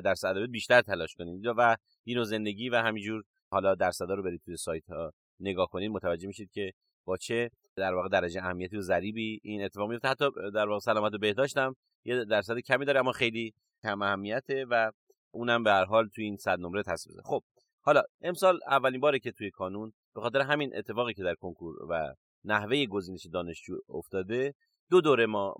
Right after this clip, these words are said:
برنامه جمع‌بندی داریم. برنامه اول پنج هفته است که از بیست و سه اردیبهشت ماه، هولوش بیست و سه اردیبهشت ماه شروع می‌شه تا بیست و پنج خرداد. در واقع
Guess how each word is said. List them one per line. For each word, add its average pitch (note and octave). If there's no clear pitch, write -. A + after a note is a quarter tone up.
برنامه F#2+
جمع‌بندی E2+
داریم. C#2+
برنامه F#3+
اول D#3
پنج C#3
هفته C3
است G#2
که G#2
از A#2
بیست B2
و A#2
سه D#3+
اردیبهشت G#2+
ماه، A#2+
هولوش G#2+
بیست G2
و -
سه A2
اردیبهشت F#2
ماه G#2
شروع A2+
می‌شه D3+
تا B2
بیست G2+
و -
پنج G2
خرداد. F2
در G#2
واقع A2+